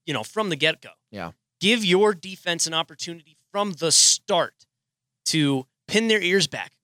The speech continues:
Speaker 1: Go get Phillip Rivers. Be able to key in on Gordon and Eckler and Keenan Allen and all these other playmakers that the Chargers have. Don't let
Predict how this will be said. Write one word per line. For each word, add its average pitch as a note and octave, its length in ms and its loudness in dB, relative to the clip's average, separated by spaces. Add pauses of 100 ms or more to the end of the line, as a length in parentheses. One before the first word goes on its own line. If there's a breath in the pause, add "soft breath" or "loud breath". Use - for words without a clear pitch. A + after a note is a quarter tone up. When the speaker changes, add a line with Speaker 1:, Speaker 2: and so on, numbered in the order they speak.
(100)
Speaker 1:
Go A3 220 4
get F#3+ 380 0
Phillip E3 340 -4
Rivers. C3+ 280 -6
Be F#3 220 0
able F#3+ 160 0
to - 180 -6
key G3 340 -4
in G3 220 2
on D3 240 -6
Gordon D#3 400 0
and A#2 160 -4
Eckler C#3+ 460 -4 (360)
and C3 420 -2
Keenan F3 300 -2
Allen C#3+ 320 -2
and C3 80 -6
all D3+ 160 -2
these E3+ 180 -2
other D#3+ 140 -2
playmakers D3 560 -6
that C3+ 120 -14
the C3+ 60 -20
Chargers C#3+ 440 -2
have. G2 180 -10 (420)
Don't G3+ 240 0
let G3+ 240 0